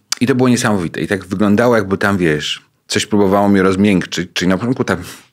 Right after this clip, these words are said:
się napij, bo możesz w sumie, a później się zobaczy. <laughs> No ale byłem dosyć twardy i nie chciałem. No aż pewnego dnia powiedziałem sobie, że czemu nie? I to było w ogóle też śmieszne,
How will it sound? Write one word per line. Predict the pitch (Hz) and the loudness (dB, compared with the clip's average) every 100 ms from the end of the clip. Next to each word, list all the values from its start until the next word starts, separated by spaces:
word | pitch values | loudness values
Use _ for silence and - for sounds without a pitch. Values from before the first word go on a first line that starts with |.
| _ | _
się | - | -6
napij, | 90 143 170 165 | 0 0 2 0
bo | 127 | 2
możesz | 101 113 131 135 127 | 4 4 4 2 -2
w | |
sumie, | - 120 127 123 - - | -4 0 -2 -2 -6 -2
a | 120 | 0
później | 120 123 127 | 0 0 2
się | 123 | 2
zobaczy. | 120 107 90 - 58 | 2 2 0 -2 -6
<laughs> | - - - - 202 - - 165 - - - - - - | -8 -10 -12 -4 -4 -2 -2 -4 -6 -6 -4 -4 -4 -2
No | 104 107 | 0 2
ale | 98 104 98 98 101 90 | 2 2 4 4 2 2
byłem | 90 101 | 0 0
dosyć | 95 - 87 | 0 -2 -6
twardy | - 95 85 90 | -2 -2 0 0
i | 85 | 0
nie | 82 | -2
chciałem. | - 76 80 117 131 - - - - - - - 120 120 _ - | -2 0 2 0 -2 -12 -20 -20 -20 -20 -20 -16 -14 -14 _ 0
No | 196 196 170 | 2 4 2
aż | 170 160 - | 2 0 -2
pewnego | - 156 143 131 | -2 2 2 2
dnia | 120 131 120 113 | 2 4 2 2
powiedziałem | 110 107 101 110 101 | 0 0 2 2 2
sobie, | - 98 92 | 0 0 0
że | 90 | 0
czemu | 90 98 90 | 0 0 2
nie? | 87 107 | 2 2
I | |
to | 123 | 2
było | 101 104 | 0 0
w | |
ogóle | 101 110 | 0 0
też | 117 | 0
śmieszne, | - 107 104 101 | 2 2 2 0